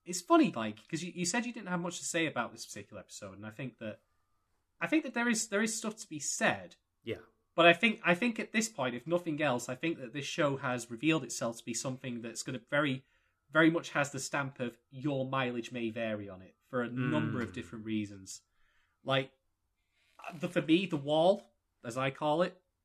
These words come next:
Speaker 1: was a contentious issue narratively. But a lot of people still identify, and I have no issue with them doing this. Jesus Christ, don't mistake me on that. Like, if, if you take solace in the fact that, you know, that this show ag-,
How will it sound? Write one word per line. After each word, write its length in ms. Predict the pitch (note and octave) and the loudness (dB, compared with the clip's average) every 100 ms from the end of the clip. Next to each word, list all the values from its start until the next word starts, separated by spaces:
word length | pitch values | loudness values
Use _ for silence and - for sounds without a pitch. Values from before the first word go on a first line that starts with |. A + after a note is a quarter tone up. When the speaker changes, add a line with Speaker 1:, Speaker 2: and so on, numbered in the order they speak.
| _ C#3 | _ -4
Speaker 1:
was 200 | C#3+ C3+ | -2 -2
a 60 | |
contentious 520 | C3+ C#3 D3+ C#3+ B2+ | -4 0 0 0 -4
issue 380 | C3+ C3+ - C3 - - | -4 -4 -2 -4 -6 -12
narratively. 680 | A#2+ A2+ A2+ - C3 D#3+ A3 _ _ _ _ _ _ _ _ _ - | -8 -6 -6 -6 -4 -4 -6 _ _ _ _ _ _ _ _ _ -2
But 80 | D3 | 0
a 60 | |
lot 240 | D3 D#3+ E3 | 6 6 6
of 60 | |
people 420 | F3+ F3 E3+ D#3 - _ | 0 0 0 0 -4 _
still 420 | - - E3+ F3 D3+ | -12 -2 4 4 4
identify, 800 | C3 D3 C#3+ - C#3 C3 B2 A#2+ - | 0 -2 -6 -6 0 0 0 -6 -12
and 280 | B2 A#2+ C3+ | -10 0 4
I 40 | |
have 220 | C3+ B2 B2 | 6 4 -2
no 280 | A#2+ D3 | 4 6
issue 220 | E3 - D#3+ | 6 6 2
with 80 | |
them 100 | C#3+ | 0
doing 240 | C3+ D#3+ D3 | 2 4 4
this. 140 | A#2 | 2
Jesus 360 | - C#3+ D3+ C3+ | -2 0 0 -2
Christ, 260 | C#3 B2+ | -2 -2
don't 120 | C#3+ C3 | -2 -8
mistake 260 | - C3+ | -4 -4
me 40 | B2+ | -4
on 120 | B2 | -4
that. 200 | B2 A2 - _ _ _ | -4 -4 -8 _ _ _
Like, 180 | A2 A2 | -10 -8
if, 120 | B2 | -12
if 180 | C#3 C3+ | -12 -2
you 160 | D#3 | 0
take 240 | F3 F3 E3 | 2 0 0
solace 400 | - E3 E3+ - | 0 2 0 -2
in 80 | A#2+ | -8
the 80 | |
fact 240 | - B2 - | -6 -8 -8
that, 140 | B2+ | -10
you 100 | A#2+ | -8
know, 160 | A#2+ A2+ | -6 -6
that 240 | A2+ A#2 | -8 -10
this 120 | C3+ C3 | -8 -6
show 280 | - B2+ | -4 -4
ag-, 200 | C#3+ C#3 | -4 -6